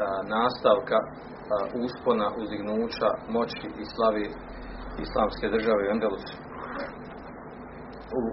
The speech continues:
najvećem smislu i najširijem smislu. Znači,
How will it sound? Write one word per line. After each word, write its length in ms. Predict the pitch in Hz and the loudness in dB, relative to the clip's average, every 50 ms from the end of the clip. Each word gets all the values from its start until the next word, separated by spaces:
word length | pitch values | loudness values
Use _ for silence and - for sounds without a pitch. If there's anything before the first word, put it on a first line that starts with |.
| - - - - - 117 113 | -4 -8 -12 -12 -6 -2 4
najvećem 440 | 117 120 113 113 113 - - 110 101 - - - - | 6 6 6 6 4 0 -4 -6 -6 -6 -8 -10 -8
smislu 400 | - 110 107 107 107 107 - - - - - - - - - - - - - - - - - - - 127 | -4 -2 -2 -2 -2 -4 -6 -10 -14 -14 -14 -12 -10 -6 -6 -4 -4 -4 -6 -6 -8 -10 -14 -10 -8 -6
i 40 | 113 110 113 | -2 2 2
najširijem 460 | 113 107 104 - 143 127 113 104 - | 2 2 2 2 2 2 2 0 0
smislu. 460 | - - 98 95 92 92 - - - - - - - - - - - - - - - - - - - - - - - - - - - - | -4 -6 -8 -8 -8 -8 -10 -12 -14 -14 -14 -14 -12 -12 -12 -12 -12 -12 -12 -12 -10 -10 -10 -10 -10 -10 -10 -12 -12 -12 -12 -12 -10 -6
Znači, 200 | - - - - | -6 -4 -4 -4